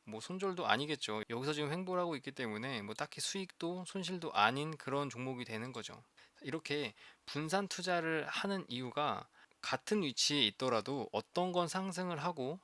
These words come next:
또 어떤 종목은 하락과 뭐, 횡보를 할 수도 있는 거고, 이런 식으로 아무도 여러분들 장담을 하지 못하니까 분산 투자를 해야 되는 거라고 제가 생각을 해요.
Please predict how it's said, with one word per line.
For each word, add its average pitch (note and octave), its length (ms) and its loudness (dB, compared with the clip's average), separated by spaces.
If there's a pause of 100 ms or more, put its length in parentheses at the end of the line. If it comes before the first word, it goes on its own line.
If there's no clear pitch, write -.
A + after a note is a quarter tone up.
또 - 120 -6
어떤 D#3+ 360 2
종목은 B2+ 420 -2
하락과 E3 640 0 (360)
뭐, A2 140 -8
횡보를 F#3 320 -2
할 E3+ 120 -2
수도 - 200 -6
있는 C#3+ 280 -2
거고, A2 340 0 (520)
이런 D3+ 280 -2
식으로 C#3+ 380 -2
아무도 E3+ 560 4
여러분들 A#2+ 380 0
장담을 D#3 520 0
하지 D#3 160 0
못하니까 D3+ 680 0
분산 C#3+ 380 -4
투자를 C3 380 -2
해야 F#3 240 -2
되는 C#3 260 -4
거라고 A2 320 -2
제가 G#2+ 160 -8
생각을 C#3 400 -6
해요. B2 260 -6